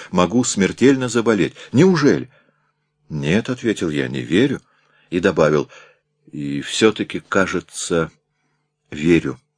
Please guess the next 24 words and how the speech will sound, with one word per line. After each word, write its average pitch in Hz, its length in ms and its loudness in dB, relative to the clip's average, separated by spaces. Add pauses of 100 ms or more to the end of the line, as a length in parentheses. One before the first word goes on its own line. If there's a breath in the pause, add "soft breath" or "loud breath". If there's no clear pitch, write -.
(760)
Мы 92 180 0
поглядели 87 540 2
друг 82 240 -6
на 85 120 -4
друга. 67 340 -6 (800 soft breath)
"Да", — 82 880 0
промолвила 82 720 0
Джинджер, — 76 800 -6 (640)
"в 71 180 -4
этом 135 540 0
наша 85 400 -4
слабость". 64 1080 -8 (1700 loud breath)
"Послушайте", — 107 580 2
начал 73 320 -2
я, — 67 240 -6 (640)
"давайте 113 320 2
сделаем 76 420 2
наоборот. 76 560 -2 (680)
Я 95 320 2
буду 80 280 -2
в 78 80 -4
Лондоне, 98 540 2
вы 101 320 4
клиент, 101 800 0